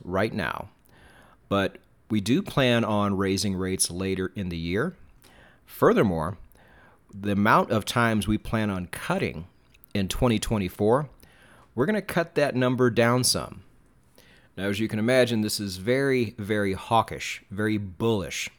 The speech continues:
for the United States dollar. This is also very bullish for bonds. Because if interest rates are still going to go up, and on top of that, they're not gonna drop much anytime soon, and mu-, much less so than we anticipated,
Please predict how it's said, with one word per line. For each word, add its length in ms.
for 120
the 80
United 320
States 340
dollar. 400
This 160
is 120
also 260
very 220
bullish 360
for 160
bonds. 640
Because 260
if 160
interest 400
rates 560
are 320
still 380
going 260
to 60
go 220
up, 320
and 100
on 140
top 280
of 100
that, 260
they're 100
not 180
gonna 200
drop 680
much 460
anytime 540
soon, 360
and 160
mu-, 180
much 240
less 240
so 260
than 200
we 280
anticipated, 800